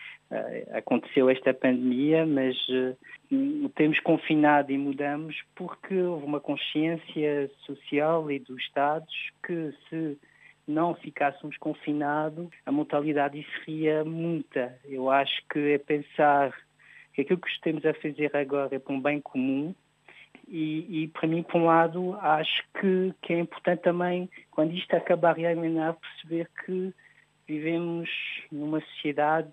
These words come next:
em que dependemos todos uns dos outros. Eu acho que essa consciência é uma das coisas que vai sair deste mundo ao contrário. O mundo não é o co-, não, não é ao contrário. O mundo está diferente e vai-se mudando.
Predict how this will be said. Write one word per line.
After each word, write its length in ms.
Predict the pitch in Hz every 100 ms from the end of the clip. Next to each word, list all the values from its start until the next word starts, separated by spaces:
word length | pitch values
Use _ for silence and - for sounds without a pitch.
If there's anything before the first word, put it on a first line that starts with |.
| -
em 100 | 160
que 120 | -
dependemos 500 | - 165 170 175 -
todos 260 | - 180 -
uns 140 | 175
dos 180 | 160 175
outros. 300 | 170 160 - -
Eu 180 | 143 135
acho 180 | 139 -
que 80 | -
essa 180 | 151 156
consciência 1000 | - 151 147 - 165 170 165 - 160 160 _
é 120 | 147
uma 200 | 147 160
das 160 | 151 147
coisas 280 | - 151 151
que 100 | -
vai 180 | 147 143 -
sair 480 | 139 135 131 139 131 -
deste 480 | 131 117 127 - 151
mundo 500 | 147 160 151 127 131
ao 140 | 127
contrário. 840 | - 127 107 - 123 120 117 110 113 - - -
O 40 |
mundo 220 | 156 180
não 180 | 180 170
é 100 | 156
o 120 | 156
co-, 200 | - 139
não, 200 | 135 135
não 160 | 139 147
é 40 |
ao 140 | 147 147
contrário. 640 | - 190 - - 123 120
O 40 | 131
mundo 180 | 143 151
está 260 | - 143
diferente 720 | 143 151 - - 151 180 202 - -
e 60 |
vai-se 640 | 139 139 135 143 - - 156
mudando. 720 | 160 165 156 156 175 151 110